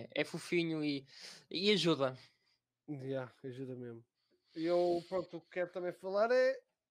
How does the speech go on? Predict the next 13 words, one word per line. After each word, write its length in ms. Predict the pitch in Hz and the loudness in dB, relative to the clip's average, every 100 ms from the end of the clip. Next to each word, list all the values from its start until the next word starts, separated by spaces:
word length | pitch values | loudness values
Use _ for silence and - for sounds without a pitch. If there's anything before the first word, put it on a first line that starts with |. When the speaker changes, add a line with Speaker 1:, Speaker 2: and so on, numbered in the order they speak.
| _ _ _ _ _ _ _ _ _ _ _ _ - | _ _ _ _ _ _ _ _ _ _ _ _ -8
Speaker 2:
não 120 | 170 | -8
se 100 | 170 | -6
esqueçam 220 | 196 185 | -8 -8
também 320 | 170 170 170 | -6 -4 -4
de 300 | 156 160 156 147 | -4 -6 -6 -6
darem 280 | 156 151 151 | -6 -4 -4
o 100 | 147 | -6
apoiozito 460 | - 156 139 139 | -6 -8 -8 -8
ao 60 | 151 | -8
Pedro, 420 | - 156 170 208 _ _ _ - | -4 -4 -2 -6 _ _ _ -10
não 160 | 147 135 | -6 -6
é? 180 | 180 _ _ _ _ _ _ _ _ _ _ _ _ _ _ - | -6 _ _ _ _ _ _ _ _ _ _ _ _ _ _ -14
Speaker 1:
É... 280 | 147 147 | -10 -10